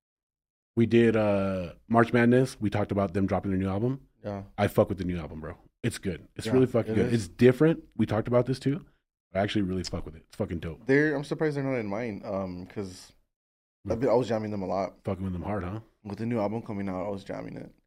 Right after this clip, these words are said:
Speaker 1: I fucking
Speaker 2: It's
Speaker 1: like
Speaker 2: really
Speaker 1: it, bro.
Speaker 2: good. There's one song that I really like from it. Um, What If?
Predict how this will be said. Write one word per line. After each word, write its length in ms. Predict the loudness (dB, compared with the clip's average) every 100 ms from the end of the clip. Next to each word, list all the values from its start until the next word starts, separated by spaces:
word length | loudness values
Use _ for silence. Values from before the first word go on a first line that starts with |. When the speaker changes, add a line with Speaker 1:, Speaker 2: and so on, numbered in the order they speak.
| -8
Speaker 1:
I 80 | -6
fucking 280 | -4 -4 -2
Speaker 2:
It's 40 |
Speaker 1:
like 60 | 2
Speaker 2:
really 160 | 4 4
Speaker 1:
it, 60 |
bro. 100 | 2
Speaker 2:
good. 200 | 0 -2
There's 140 | -2 -2
one 100 | -2
song 220 | -2 -2
that 80 | -2
I 40 |
really 180 | -2 -2
like 180 | -4 -4
from 160 | -6 -6
it. 140 | -6
Um, 560 | -6 -8 -10 -12 -12 -16 _ _ _ _ _
What 140 | -8 -6
If? 320 | -6 -10 _